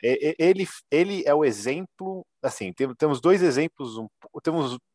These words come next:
a, a situação, o quão, o quão, quanto é uma aposta você ir pra China, né? É, você pode voltar com o Miranda voando, você ainda, você pode ser uma pessoa que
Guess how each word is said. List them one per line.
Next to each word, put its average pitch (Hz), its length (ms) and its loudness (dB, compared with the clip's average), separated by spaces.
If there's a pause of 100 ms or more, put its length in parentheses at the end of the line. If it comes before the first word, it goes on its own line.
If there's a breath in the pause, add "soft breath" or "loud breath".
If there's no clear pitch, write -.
(380)
a, - 280 0
a - 20 0
situação, 135 560 0
o 117 100 -2
quão, 160 260 0
o 131 80 -6
quão, 160 440 -2 (160)
quanto 175 240 -2
é 180 40 6
uma 170 160 4
aposta - 500 -2
você 123 260 -6
ir 123 60 -4
pra - 180 -4
China, 87 420 -12
né? 101 200 -4 (520 loud breath)
É, 101 420 6
você 104 220 -10
pode 135 240 0
voltar 120 320 0
com - 160 -8
o 117 100 -6
Miranda 135 600 2
voando, 131 400 -2 (180)
você 117 200 -12
ainda, 113 180 -6
você - 180 -8
pode 110 200 -4
ser - 80 -2
uma 104 40 -4
pessoa - 300 -6
que 101 140 -12